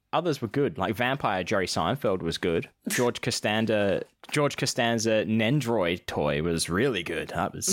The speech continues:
Speaker 1: surprising. Um, and this was on, like, a basic free one as well, not one that you have to pay for or anything like that.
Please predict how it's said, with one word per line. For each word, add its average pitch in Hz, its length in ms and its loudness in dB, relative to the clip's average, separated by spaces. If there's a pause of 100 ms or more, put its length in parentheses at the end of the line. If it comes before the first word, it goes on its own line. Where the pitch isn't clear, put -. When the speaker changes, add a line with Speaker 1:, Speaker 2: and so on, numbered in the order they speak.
Speaker 1:
surprising. 67 400 -4 (760)
Um, 82 360 0
and 120 100 0
this 147 120 -2
was 117 100 0
on, 104 140 0
like, 95 160 -2
a 95 40 -6
basic - 420 -4
free 117 320 -2
one 73 200 0
as 73 140 -4
well, 101 200 0
not 98 180 0
one 95 140 -2
that 80 80 -2
you - 40 -2
have 95 140 -4
to - 60 -4
pay - 220 -2
for - 200 -4
or 62 40 -2
anything - 240 -6
like - 140 -6
that. - 260 -4